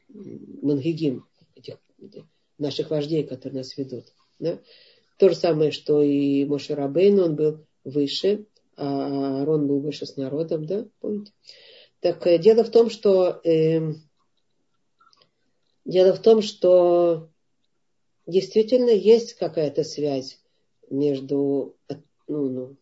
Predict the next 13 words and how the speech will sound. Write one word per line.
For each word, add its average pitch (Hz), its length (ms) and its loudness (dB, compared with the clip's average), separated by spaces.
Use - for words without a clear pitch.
есть 156 220 -8
такое 135 480 -4
влияние, 151 720 -2
э, 135 60 -8
наших 131 840 -8
ведущих 190 720 -2
на 147 180 -4
народ. 147 540 -6
Есть, 190 400 0
есть 175 200 -6
такие 127 340 -14
вещи, 135 280 -16
безусловно. 135 720 -12